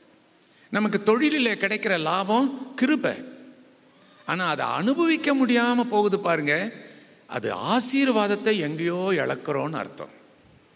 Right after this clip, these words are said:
கிருபை இருக்குது, நிறைய பேருக்கு ஆசீர்வாதம் இல்லை. கிருபை வேற, ஆசீர்வாதம் வேற.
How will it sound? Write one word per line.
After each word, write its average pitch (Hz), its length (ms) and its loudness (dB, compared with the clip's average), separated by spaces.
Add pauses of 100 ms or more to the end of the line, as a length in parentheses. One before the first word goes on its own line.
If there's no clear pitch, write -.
(1080)
கிருபை 349 400 2
இருக்குது, 175 360 0
நிறைய 185 300 2
பேருக்கு 170 280 -4
ஆசீர்வாதம் 139 720 -4
இல்லை. 65 200 -10 (1800)
கிருபை 254 340 2
வேற, 143 340 2
ஆசீர்வாதம் 127 720 -6
வேற. 76 360 -8